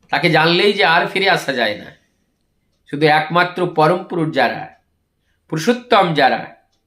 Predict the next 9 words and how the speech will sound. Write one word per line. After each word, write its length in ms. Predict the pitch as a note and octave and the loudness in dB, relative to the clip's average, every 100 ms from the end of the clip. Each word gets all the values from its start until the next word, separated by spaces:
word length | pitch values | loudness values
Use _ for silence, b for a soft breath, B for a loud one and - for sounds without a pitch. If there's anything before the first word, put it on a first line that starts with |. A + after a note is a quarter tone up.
| _ _ _ _ - | _ _ _ _ 0
তারা 220 | D#3 D#3+ | 2 2
তাকে 280 | D#3 - D#3 | 0 -2 -2
জেনে 500 | D3 D3+ G3+ D4 - _ _ _ _ _ _ | 0 0 -4 -8 -14 _ _ _ _ _ _
আবার 320 | - C#3 D#3 D#3+ | 0 4 4 2
তারা 200 | - D3 | 0 2
এই 180 | C#3 C3+ | 2 0
দেহেতে 380 | B2+ C3 C#3 C#3+ | -4 -8 -6 -4
আসতে 380 | A#2+ - - A#2 | -4 -6 -10 -12
পারে। 300 | A#2 A2 | -12 -18